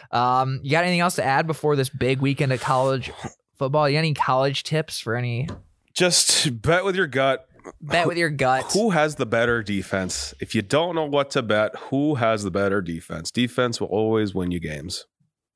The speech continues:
Speaker 1: That's good advice, I suppose. My advice is, you know what? Even if it's cheaper to get just the top ramen from the store,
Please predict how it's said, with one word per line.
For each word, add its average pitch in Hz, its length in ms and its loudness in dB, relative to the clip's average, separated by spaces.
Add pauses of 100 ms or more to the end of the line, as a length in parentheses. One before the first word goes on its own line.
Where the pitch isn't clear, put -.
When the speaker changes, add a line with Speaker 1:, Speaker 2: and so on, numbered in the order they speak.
Speaker 1:
That's - 180 -8
good 147 140 0
advice, 110 360 0
I 101 60 0
suppose. 107 500 2 (320)
My 175 180 0
advice 156 480 2
is, 135 440 2
you 156 80 -2
know 180 160 2
what? 143 340 0 (760)
Even 226 300 2
if 156 200 2
it's 123 180 0
cheaper 123 400 0
to 117 140 -2
get 117 160 0
just - 180 -6
the 110 60 -4
top 113 300 0
ramen 113 300 0
from 107 200 -4
the 98 80 -4
store, 104 480 -2